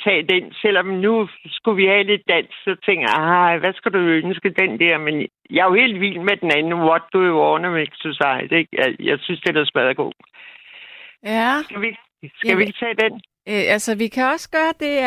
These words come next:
Speaker 2: at... Øh, mm, altså, har du taget en beslutning, eller skal jeg hjælpe dig lidt på vej?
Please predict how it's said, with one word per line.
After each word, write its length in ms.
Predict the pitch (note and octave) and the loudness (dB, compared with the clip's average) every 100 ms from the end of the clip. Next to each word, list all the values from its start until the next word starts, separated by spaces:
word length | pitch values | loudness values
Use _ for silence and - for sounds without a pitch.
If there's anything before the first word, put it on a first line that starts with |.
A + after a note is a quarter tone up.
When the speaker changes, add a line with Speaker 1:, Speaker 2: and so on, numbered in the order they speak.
| A#3 | 0
Speaker 2:
at... 140 | - A3+ A3+ G3+ | -2 -2 0 0
Øh, 60 | B3 _ _ _ _ _ _ _ _ _ _ A3 | -4 _ _ _ _ _ _ _ _ _ _ 0
mm, 600 | G3+ F#3+ E3 - F#3+ - - | 2 0 -6 -8 -6 -6 -4
altså, 220 | G3+ F#3 | -2 -2
har 260 | F#3+ A3 | 0 0
du 60 | A3 | 0
taget 200 | A3 D4 | 0 0
en 80 | E4+ | 0
beslutning, 600 | F4+ - E4 D#4+ E4 D#4+ C4+ | -2 0 0 2 2 2 2
eller 140 | A#3 | 0
skal 260 | - B3 A3+ | -2 -2 0
jeg 100 | A3 | 0
hjælpe 240 | A3 B3+ | -2 -2
dig 100 | A3+ | -2
lidt 180 | A3+ B3+ - | -2 -4 -6
på 80 | |
vej? 280 | C4 C4 C#4 | -2 0 -2